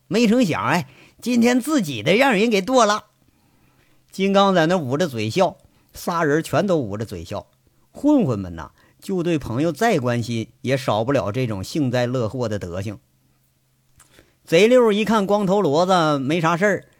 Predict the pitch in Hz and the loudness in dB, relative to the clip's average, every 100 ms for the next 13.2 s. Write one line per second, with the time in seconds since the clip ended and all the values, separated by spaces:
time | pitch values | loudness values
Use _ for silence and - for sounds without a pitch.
0 | _ - 143 139 90 101 127 107 110 113 | _ -4 -2 -2 -4 -6 -6 -6 -6 -8
1 | _ _ - 180 170 143 110 80 _ _ | _ _ -4 -2 0 -2 -4 -8 _ _
2 | _ - 156 330 151 107 85 80 82 _ | _ -8 -4 -2 -2 -4 -8 -12 -16 _
3 | _ _ _ _ - 160 233 294 - 113 | _ _ _ _ -10 -6 -2 -4 -4 -6
4 | 190 339 330 175 65 85 87 87 _ _ | -4 -2 0 -2 -4 -12 -14 -16 _ _
5 | _ - 277 - 349 - 107 156 214 294 | _ -8 -8 -4 -6 -4 -4 -2 0 0
6 | 311 208 135 262 349 339 175 156 185 143 | 0 0 0 -2 -2 -2 -2 -2 0 0
7 | 117 104 101 131 254 226 277 427 453 202 | 0 -2 -4 -4 -2 0 0 0 0 0
8 | 147 117 113 127 120 113 131 - _ _ | -2 -4 -2 -2 -2 -4 -8 -16 _ _
9 | _ _ _ _ _ _ _ - 101 101 | _ _ _ _ _ _ _ -12 -8 -8
10 | 101 90 80 76 - - _ _ - - | -8 -8 -10 -12 -16 -20 _ _ -20 -20
11 | - - - 123 123 127 - - 131 117 | -20 -20 -12 -6 -2 -2 -4 -4 -4 -2
12 | 113 117 117 123 131 131 170 127 143 123 | -4 -2 -2 -2 -2 0 -2 0 -2 -2
13 | 104 127 | -2 -8